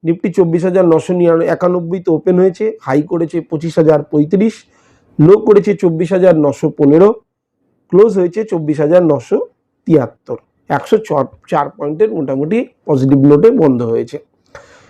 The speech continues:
নিফটি আইটি টু পয়েন্ট সিক্স থ্রি পার্সেন্ট, পিএসইউ ব্যাংক টু পয়েন্ট জিরো নাইন, রিয়ালটি ওয়ান পয়েন্ট ওয়ান থ্রি, হেলথ কেয়ার পয়েন্ট সেভেন জিরো, এফএমসিজি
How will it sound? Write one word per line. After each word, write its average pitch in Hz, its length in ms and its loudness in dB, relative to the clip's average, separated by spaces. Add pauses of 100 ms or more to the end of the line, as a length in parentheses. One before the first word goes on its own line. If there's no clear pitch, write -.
(160)
নিফটি 214 320 2
আইটি 226 300 0
টু 208 220 -4
পয়েন্ট 190 280 0
সিক্স - 240 -10
থ্রি 208 120 -4
পার্সেন্ট, 190 460 0
পিএসইউ 160 400 2
ব্যাংক 151 320 -2 (140)
টু 165 60 -8 (100)
পয়েন্ট 147 300 -2
জিরো 143 160 4
নাইন, 180 320 0 (360)
রিয়ালটি 175 540 0
ওয়ান 160 220 -4 (120)
পয়েন্ট 165 300 -2
ওয়ান 165 220 2
থ্রি, 185 280 -4 (460)
হেলথ 180 240 2
কেয়ার 185 280 0 (140)
পয়েন্ট 180 320 -2
সেভেন 185 360 0
জিরো, 180 260 2 (560)
এফএমসিজি 185 800 -2